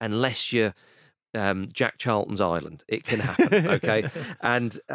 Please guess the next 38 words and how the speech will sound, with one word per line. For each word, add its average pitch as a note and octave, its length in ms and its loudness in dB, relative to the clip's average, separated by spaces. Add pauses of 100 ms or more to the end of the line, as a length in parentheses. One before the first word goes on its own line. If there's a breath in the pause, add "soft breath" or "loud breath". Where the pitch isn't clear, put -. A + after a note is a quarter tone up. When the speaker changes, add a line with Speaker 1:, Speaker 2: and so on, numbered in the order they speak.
(180)
Speaker 1:
uh, A#2+ 160 2
uh, B2+ 280 0
and C3+ 140 4
England E3+ 280 4
went D3 80 4
into C3 160 0
that A#2 100 -2
game G#2+ 180 2
and G#2 80 2
they G#2+ 80 2
needed A2 280 2
something. - 520 -6
And, A2 100 -2
of G#2 80 -6
course, B2 220 -6
they A2+ 120 0
go A2+ 260 2
one G#2+ 300 0
nil F#2+ 180 0
down. - 380 -14 (280)
Speaker 2:
Mm-hmm. A#2+ 220 -8
Speaker 1:
Luis G2 240 0
Suarez E2 480 -8
scores, D#2+ 340 -6
and F2 80 -8
it's - 120 -10
kinda F2+ 220 -4
Speaker 2:
Yeah. E2+ 60 0
Speaker 1:
like, - 200 -6 (100)
"Oh, F2+ 380 0
crap." - 420 -10 (560 soft breath)
And A2+ 220 -2
this C#3 220 2
is, B2+ 140 0
this C3 180 0
is A#2 80 -2
the A2 80 -2
problem F2 500 -6